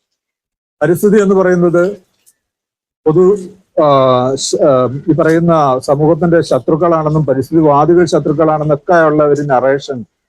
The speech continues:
ഇവരുണ്ടാക്കിക്കൊണ്ട് കഴിഞ്ഞ സ്വാതന്ത്ര്യ സമരത്തിന് ശേഷമുള്ള അറുപത് വർഷത്തെ, ആ, വനമേഖലയിലുണ്ടായ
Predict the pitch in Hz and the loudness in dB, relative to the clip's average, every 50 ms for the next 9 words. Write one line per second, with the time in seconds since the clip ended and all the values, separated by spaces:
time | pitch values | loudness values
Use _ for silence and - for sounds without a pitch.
0 | _ _ _ 147 151 151 143 127 127 120 135 139 - 147 120 139 127 117 117 113 | _ _ _ 0 0 0 0 0 -2 -2 -2 -2 -4 -6 -6 -6 -4 -2 -2 -4
1 | 107 - - - - _ _ _ _ _ _ _ _ _ _ _ _ - 190 196 | -4 -6 -14 -20 -20 _ _ _ _ _ _ _ _ _ _ _ _ -4 -2 0
2 | 190 220 220 233 247 233 202 175 170 208 214 - - _ _ _ _ _ _ _ | 2 2 4 4 4 2 2 0 -2 -2 -6 -10 -18 _ _ _ _ _ _ _
3 | _ _ _ _ _ _ _ _ _ _ _ _ - 170 170 180 190 196 226 220 | _ _ _ _ _ _ _ _ _ _ _ _ 0 0 2 2 2 0 2 2
4 | 220 233 240 233 226 - - 202 190 202 202 202 180 214 214 202 196 208 185 180 | 2 2 2 2 0 0 0 0 0 0 -2 -2 0 0 0 0 2 0 0 0
5 | - 190 180 180 175 175 180 165 - - 160 160 165 170 175 185 208 220 240 233 | 0 0 2 2 2 2 2 0 -2 -2 -2 -2 0 0 2 2 2 2 2 0
6 | 202 240 226 185 170 165 160 151 147 - - 202 196 160 - 180 131 107 - _ | 0 0 2 2 2 2 2 0 -4 -6 -4 -4 -4 -2 -2 -2 -2 -2 -6 _
7 | _ _ _ _ _ _ _ _ _ _ _ _ _ _ _ _ _ _ _ _ | _ _ _ _ _ _ _ _ _ _ _ _ _ _ _ _ _ _ _ _
8 | _ _ _ _ _ _ _ _ - 143 139 131 127 - - 214 165 135 156 160 | _ _ _ _ _ _ _ _ -2 0 0 0 -2 -6 -10 -8 -2 -2 0 0
9 | 165 180 180 185 185 190 185 175 190 190 185 185 185 180 170 160 160 160 160 160 | 2 2 2 2 2 2 2 2 2 2 2 2 2 2 2 2 2 2 2 2
10 | 156 156 | 2 2